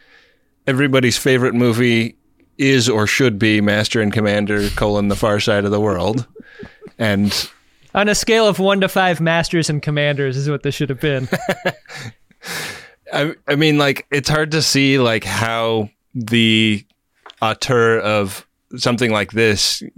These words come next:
Speaker 1: gets there, because it's, this is such a stripped down, simple story by comparison. Despite that, it's, it is, uh, really lovely and, uh, and evocative of,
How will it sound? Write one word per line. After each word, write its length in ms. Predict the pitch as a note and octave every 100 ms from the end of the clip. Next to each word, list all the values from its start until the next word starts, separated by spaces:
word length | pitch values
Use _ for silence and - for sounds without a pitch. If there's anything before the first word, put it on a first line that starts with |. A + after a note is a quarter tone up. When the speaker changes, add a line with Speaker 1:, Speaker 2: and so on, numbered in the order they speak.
| A#2+
Speaker 1:
gets 340 | A#2+ - -
there, 340 | G2 D#2+ E2 F2+
because 400 | G#2+ G#2+ G2 G#2+
it's, 220 | A#2 -
this 260 | - A#2+ C#3+
is 100 | A#2+
such 340 | - A#2+ -
a 500 | C3 A2+ G#2+ G#2 G2 - - - -
stripped 680 | - - - B2+ B2 - -
down, 680 | A#2 G#2+ G#2 G2+ G2 G2 G2 _ _ _ _ _
simple 480 | - - A#2 A2+ A2
story 440 | - A#2+ C3 F#2+
by 180 | F2+ F#2
comparison. 920 | - F2 G2 F2 F2+ - D#2 E2+ G#2 - _ _ _ _ -
Despite 420 | A#2 - E3 -
that, 180 | G#2 G2
it's, 220 | - -
it 240 | G2+ G#2+ A2
is, 340 | C#3 A2 - - _
uh, 280 | B2 A2+ A2
really 260 | G#2 A#2 A2+
lovely 420 | G2+ A2+ A2+ A2
and, 320 | G2+ G2+ - -
uh, 340 | G2+ G2+ G2+ G2+ - _
and 440 | - A2 G#2 C#3 - _ _ _ _ -
evocative 640 | F#2+ G#2 G#2+ A#2+ A2 G#2
of, 640 | - G#2 G#2 G2+ F#2+ -